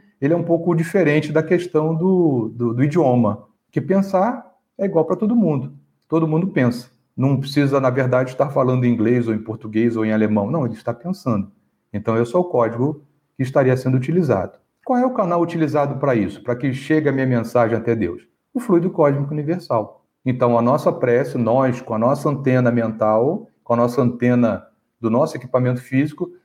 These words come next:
lançamos uma mensagem que vai alcançar, através do fluido cósmico universal, um receptor que é Deus ou um intermediário dele, que pode ser o nosso anjo de guarda,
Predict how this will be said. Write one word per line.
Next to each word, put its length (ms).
lançamos 640
uma 180
mensagem 760
que 140
vai 220
alcançar, 560
através 460
do 100
fluido 260
cósmico 400
universal, 880
um 80
receptor 580
que 100
é 40
Deus 400
ou 260
um 100
intermediário 640
dele, 360
que 100
pode 260
ser 100
o 40
nosso 360
anjo 160
de 60
guarda, 680